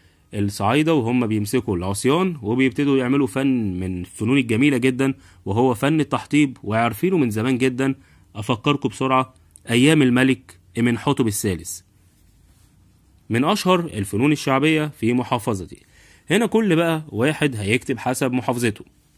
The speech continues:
يعني لو أنت في الصعيد هتكتب فن التحطيب،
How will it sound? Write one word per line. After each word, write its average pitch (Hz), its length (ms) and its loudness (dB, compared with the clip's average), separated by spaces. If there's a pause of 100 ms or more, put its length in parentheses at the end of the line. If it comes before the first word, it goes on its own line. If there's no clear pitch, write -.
(140)
يعني 104 260 0
لو 120 140 4
أنت 104 180 -2 (1040)
في - 100 -6
الصعيد 143 520 2 (1200)
هتكتب 123 540 -2 (440)
فن 92 300 -4
التحطيب، 120 640 -2